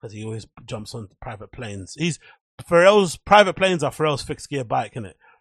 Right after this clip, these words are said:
That's what he does. <laughs> That's how, that's how rich influential he is in, in culture. But yeah, um, I remember he did some sort of throw, some sort of first pitch thing at some baseball stadium, and I remember seeing a picture of him wearing these. So these, I guess, are the same ones. So they look pretty cool,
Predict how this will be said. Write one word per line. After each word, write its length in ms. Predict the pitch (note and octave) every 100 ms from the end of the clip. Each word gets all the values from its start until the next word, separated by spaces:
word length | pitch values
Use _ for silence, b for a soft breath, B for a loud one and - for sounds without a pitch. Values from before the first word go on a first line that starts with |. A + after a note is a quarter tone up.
| _
That's 160 | C3 D#3
what 100 | C3
he 60 |
does. 440 | A2+ A#2 G2+ - -
<laughs> 20 |
That's 220 | F#3 -
how, 180 | D#3 C#3+ B B -
that's 160 | E3
how 120 | F#3
rich 260 | D3+ D3+ -
influential 520 | D3+ B2 B2+ C3 C3+
he 60 | A#2
is 120 | G#2
in, 220 | A#2 A2
in 120 | A2
culture. 440 | A2+ B2+ B2 - F2 b b b
But 120 | - C3
yeah, 320 | C#3 B2 A#2
um, 200 | A2+ A2+
I 40 |
remember 260 | B2+ C#3 C3+
he 120 | B2+
did 120 | B2
some 140 | A#2+ B2+
sort 300 | - B2+ A2+
of 80 | -
throw, 480 | - C#3 B2+ G#2 - _ _ _
some 180 | - A#2
sort 220 | C#3+ A2+
of 80 | -
first 260 | C3+ G#2
pitch 260 | - F3 -
thing 180 | A#2+ A2
at 80 |
some 180 | - A#2
baseball 360 | A2 A#2 - A2+
stadium, 440 | A#2 G#2 G2+ G2+ _ B B
and 100 | G#2+
I 40 |
remember 160 | A2 G2+
seeing 200 | - G#2
a 20 |
picture 220 | B2 A2
of 40 | G#2
him 200 | G#2 G2
wearing 260 | G2+ G2
these. 160 | F2+ -
So 60 |
these, 140 | G2 A2
I 60 |
guess, 220 | G2 G#2 G2+
are 20 |
the 80 | F2+
same 260 | A2 G2+
ones. 200 | F#2+ F2+
So 40 | A#2+
they 60 |
look 160 | D#3 D3+
pretty 220 | E3 C3
cool, 320 | - C3+ B2